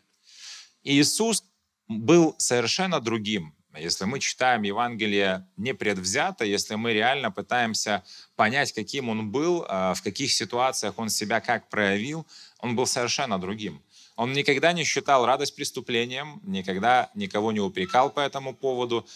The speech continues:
и никому не высказывал никаких претензий. А, вопрос, почему у его последователей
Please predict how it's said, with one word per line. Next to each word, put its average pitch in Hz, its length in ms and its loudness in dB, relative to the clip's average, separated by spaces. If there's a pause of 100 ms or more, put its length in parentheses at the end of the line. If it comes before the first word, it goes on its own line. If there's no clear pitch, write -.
(140)
и 104 100 -4
никому 107 320 -2
не 120 100 -2
высказывал 98 520 0
никаких 92 440 -4
претензий. 92 540 -4 (1160)
А, 101 540 6 (520)
вопрос, 151 760 2 (100)
почему 131 560 -2 (1040)
у 135 180 2
его 156 160 6
последователей 170 880 6